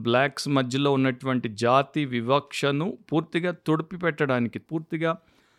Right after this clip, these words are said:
రూపుమాపడానికి నీకో జే స్మిత్ చేసినటువంటి ఒక ప్రయత్నం. And ఆయన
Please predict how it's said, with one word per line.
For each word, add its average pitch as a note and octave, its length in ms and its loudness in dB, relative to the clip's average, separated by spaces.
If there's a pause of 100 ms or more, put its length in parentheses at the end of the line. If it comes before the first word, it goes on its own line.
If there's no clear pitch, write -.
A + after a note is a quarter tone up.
(200)
రూపుమాపడానికి D3 1500 4
నీకో D3 600 0
జే C3 280 0
స్మిత్ C#3 580 -2
చేసినటువంటి C3 680 -4
ఒక C#3+ 260 -2
ప్రయత్నం. C#3 640 -2 (160)
And C3 120 0
ఆయన C3 380 4